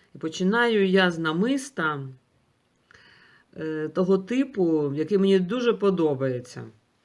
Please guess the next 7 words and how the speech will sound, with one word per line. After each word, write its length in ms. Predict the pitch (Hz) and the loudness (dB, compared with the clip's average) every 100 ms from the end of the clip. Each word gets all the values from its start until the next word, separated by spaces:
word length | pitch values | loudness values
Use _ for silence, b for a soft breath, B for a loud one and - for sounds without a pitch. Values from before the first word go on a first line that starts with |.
| B B B | B B B
Я 260 | 165 247 294 | 0 2 2
вважаю, 460 | 262 233 233 226 | 0 2 4 2
що 160 | 214 196 | 0 -6
це 220 | 190 220 | 0 0
зроблено 560 | 185 185 190 185 180 175 | 2 0 2 2 2 0
в 100 | 170 | -2
Мурано. 540 | 165 151 135 123 117 | -4 -2 -4 -6 -12